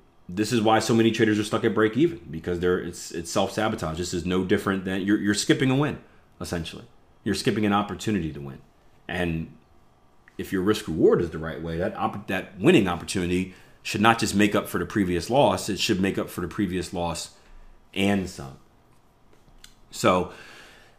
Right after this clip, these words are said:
yeah, so un-, unless you've got a, a psycholo-, a psychological shutoff, or in Cody's sense, and Cody's in a little different situation 'cause he's working for a prop firm, um,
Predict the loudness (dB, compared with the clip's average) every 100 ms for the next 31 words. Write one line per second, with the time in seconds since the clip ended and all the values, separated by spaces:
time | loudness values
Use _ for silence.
0 | _ _ _ _ 10 12 12 10 4 4
1 | -2 0 4 4 4 4 4 6 6 6
2 | 8 8 8 4 0 -12 -20 _ _ _
3 | _ -8 -2 2 2 4 2 2 -2 -10
4 | -2 0 2 2 2 2 2 2 0 -4
5 | -12 -20 _ _ 10 12 12 12 8 4
6 | -2 -4 0 2 4 4 0 -6 -6 -6
7 | -2 0 2 2 0 0 0 -2 -6 -4
8 | 0 0 0 -6 -4 -6 -6 -8 -8 -8
9 | 0 0 0 -6 -4 -6 -8 -20 -20 -6
10 | 2 4 6 2 -2 -6